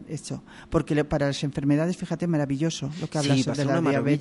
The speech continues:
Speaker 1: diabetes, de
Speaker 2: O una persona que pierde un brazo, tiene un brazo
Speaker 1: brazo.
Speaker 2: biomec-, mm, biomecánico. O Stephen Hawking, que gracias a la dilatación del pu-, de la pupila conectada a un ordenador, le permitía comunicarse y expresarse con los seres humanos, si no viviría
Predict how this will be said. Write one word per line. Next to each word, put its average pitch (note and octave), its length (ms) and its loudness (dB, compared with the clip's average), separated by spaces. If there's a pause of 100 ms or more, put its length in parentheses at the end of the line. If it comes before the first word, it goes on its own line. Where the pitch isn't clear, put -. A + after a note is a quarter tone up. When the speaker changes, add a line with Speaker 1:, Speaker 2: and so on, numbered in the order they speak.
(140)
Speaker 1:
diabetes, D3 200 2
de D3 80 0
Speaker 2:
O B2 60 4
una D3+ 180 4
persona D#3+ 280 -2
que C#3 100 -4
pierde C3+ 220 0
un C3+ 100 0
brazo, C3+ 200 -4
tiene - 140 -2
un B2+ 60 2
brazo D#3+ 260 2
Speaker 1:
brazo. D3 220 4
Speaker 2:
biomec-, - 200 -8
mm, A#2 320 -8
biomecánico. C3+ 720 -4 (240)
O B2 140 2
Stephen F#3 320 -2
Hawking, G3+ 400 0
que B2+ 140 -6
gracias C#3+ 440 -4
a D3 60 -2
la C#3 180 0
dilatación B2+ 460 -4
del E3+ 120 -2
pu-, C#3 280 -2
de B2+ 100 -2
la C3 80 -2
pupila C3+ 440 0
conectada A#2+ 360 -2
a - 20 0
un F3 60 0
ordenador, D#3+ 540 2 (240)
le C3 100 4
permitía C3 400 -2
comunicarse B2 720 -6
y C#3+ 60 0
expresarse C3+ 500 -4
con C#3 140 -2
los A2 80 -4
seres A#2+ 240 -4
humanos, D3+ 340 -2
si - 80 -8
no B2+ 180 0
viviría E3+ 600 0